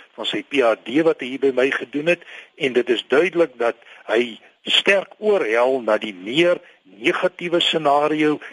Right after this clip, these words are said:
die slegte saak scenario, en ek dink hy het sterk redes en argumente om dit wel te bied. Wat ek net wel wil noem is, dit is nie sy enigste scenario nie, daar is ook ander scenario's, maar daar kan gronde geïdentifiseer word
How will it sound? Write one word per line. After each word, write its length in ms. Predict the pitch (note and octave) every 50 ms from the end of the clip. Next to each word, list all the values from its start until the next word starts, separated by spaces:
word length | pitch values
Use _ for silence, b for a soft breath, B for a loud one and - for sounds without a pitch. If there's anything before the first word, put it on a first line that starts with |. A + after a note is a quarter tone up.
| B
die 120 | - - -
slegte 380 | - D3 E3+ E3+ - - F3+
saak 400 | F3 - - E3+ E3 E3 D#3+ -
scenario, 640 | - - D#3+ D3+ D3 C#3+ D3 D3 D3+ D#3 D#3+ E3 D3+ B B B B B B
en 140 | D#3+ C#3 C3
ek 160 | A#2 - -
dink 200 | F#3+ E3 E3 -
hy 240 | G#2 G#3 C4 C4+ A#2+
het 120 | - -
sterk 420 | - - - G#3 G3+ F#3+ - -
redes 500 | - A2+ A#2 B2 C#3 C#3+ C#3 C#3 - - - -
en 200 | - F#3+ G3 F#3+
argumente 880 | - C#3+ C3+ B2 B2 - B2+ A2+ G#2+ A#2 B2+ C3 B2+ - - B2 A#2+ - B B B B B _
om 180 | - D#3+ D3+ C3
dit 220 | B2 A#2 - -
wel 280 | - A#2 B2+ C3+ C3+ -
te 120 | - G#2+ - _
bied. 180 | - G3+ G#3 _ _ B B B B B
Wat 160 | B A#2 - C3+
ek 120 | A2+ -
net 200 | A#2 E3 G3 - - -
wel 420 | B2+ C#3+ D3+ D#3 D#3 C#3 C3 A2+
wil 240 | A2 C#3 E3 E3 D3+
noem 340 | B2 A2 A#2+ C#3+ D3 C#3+ C#3
is, 300 | - B2 B2 A#2+ - - B B B B B
dit 160 | B2+ C3 -
is 160 | C#3 C3 -
nie 160 | G#2 C3 G3
sy 220 | F#3 - D3 C3+ - -
enigste 400 | G3 A3 A3+ G3+ - - - E3
scenario 640 | - - D#3+ D3+ C#3+ C#3 C#3 C#3 C3+ C#3 C3 C3
nie, 180 | B2+ C#3+ C#3+ B B B B B
daar 180 | - G#2 B2+ -
is 200 | - F3+ - - - -
ook 240 | E3+ D3+ - - -
ander 260 | - G#3+ B3 A#3 F#3+
scenario's, 840 | - - - C3 A2 A2 A2 A2+ A2+ A2+ A2+ G#2+ G#2+ A2+ A2 - - B B B B B
maar 200 | B - A#2+ A#2
daar 200 | G#2+ A#2 A2+ A2 -
kan 220 | - F#3+ F3+ D#3 C3
gronde 500 | - - G3+ G#3 G#3 G3+ F#3+ E3 D3+ -
geïdentifiseer 1080 | - - C3 C3+ B2 - B2 B2 A#2+ B2+ A#2 - - A#2 - - - E3 D#3 D3 C3 A2+
word 260 | B2 B2 A#2+ A#2